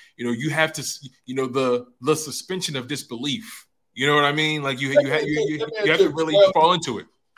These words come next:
Speaker 2: Hey, look, that man took twelve minutes at the least to get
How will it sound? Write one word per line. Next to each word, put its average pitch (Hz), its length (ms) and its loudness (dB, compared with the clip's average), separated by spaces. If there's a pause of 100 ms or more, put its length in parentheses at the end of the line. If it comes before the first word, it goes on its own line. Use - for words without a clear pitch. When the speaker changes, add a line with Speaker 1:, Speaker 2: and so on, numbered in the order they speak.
(160)
Speaker 2:
Hey, 320 140 -2
look, 185 280 -2
that 240 180 2
man 196 220 -4
took 170 220 -2
twelve 196 400 2
minutes 175 320 -4
at 160 180 -2
the 147 80 -2
least 151 300 -2
to 135 60 -10
get 151 120 0